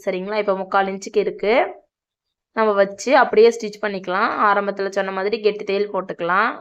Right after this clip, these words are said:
கெட்டி தையல் போட்டுட்டு அப்படியே நம்ம ஸ்டிச் பண்ணலாம். நீடில நிறுத்தி த்ரெட், சாரி,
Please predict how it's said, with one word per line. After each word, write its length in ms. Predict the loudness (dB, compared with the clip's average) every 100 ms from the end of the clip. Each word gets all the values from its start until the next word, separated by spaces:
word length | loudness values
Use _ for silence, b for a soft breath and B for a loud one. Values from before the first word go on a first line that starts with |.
| -16 _ _ _ _ _ _ -2
கெட்டி 140 | 2 2
தையல் 220 | 2 0
போட்டுட்டு 320 | -2 0 0 2 2
அப்படியே 280 | 0 0 0 0
நம்ம 240 | 0 -2 -2
ஸ்டிச் 240 | -8 -4 -6
பண்ணலாம். 340 | -2 -4 -4 -6 -2
நீடில 320 | 0 4 4 2
நிறுத்தி 420 | -2 -4 -6 -4 -4 -4 -10 _ _ _ _ _ _
த்ரெட், 300 | 2 2 2 -2 0
சாரி, 160 | 0